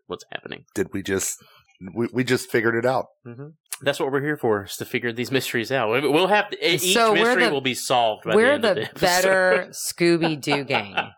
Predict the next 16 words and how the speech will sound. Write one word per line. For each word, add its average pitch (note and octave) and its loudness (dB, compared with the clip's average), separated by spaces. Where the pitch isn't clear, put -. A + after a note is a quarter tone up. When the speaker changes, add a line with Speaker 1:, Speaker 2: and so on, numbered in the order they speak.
Speaker 2:
<laughs> - -20
Yeah. G#3 0
Speaker 3:
Okay. A#2 -4
<clears throat> - -20
Instead G3+ 0
of F#3+ 0
a E3 0
Speaker 2:
Because D3 2
Speaker 3:
dog, F3 4
we - 2
Speaker 2:
we're F3+ 4
Speaker 3:
have E3 0
a - -10
cat. E3+ -4
Speaker 2:
investigative F#2 -2
reporters. - -6